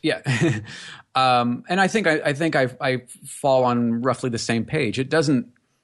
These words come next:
you know, it's interesting to me because that's kind of the way I'm wired. That's, uh, you know, I, I love seeing how things came about and how things have, have been put together and,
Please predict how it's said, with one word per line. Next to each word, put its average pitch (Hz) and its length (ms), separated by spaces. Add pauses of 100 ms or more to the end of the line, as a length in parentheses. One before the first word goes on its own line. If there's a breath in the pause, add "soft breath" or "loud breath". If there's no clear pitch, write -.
(220)
you 190 60
know, 170 80
it's - 180
interesting 190 480
to 131 120
me 165 240
because 131 260
that's 143 200
kind 160 200
of 135 40
the 131 80
way 123 120
I'm 120 260
wired. 107 440 (380)
That's, - 460
uh, - 200
you 151 140
know, 120 120 (480 loud breath)
I, 139 260
I 127 140
love 131 340
seeing 131 380
how 120 200
things 117 320
came 110 200
about 113 320
and 107 100
how 113 140
things 110 400
have, 104 260
have 107 180
been 107 160
put 131 180
together 110 420
and, 107 180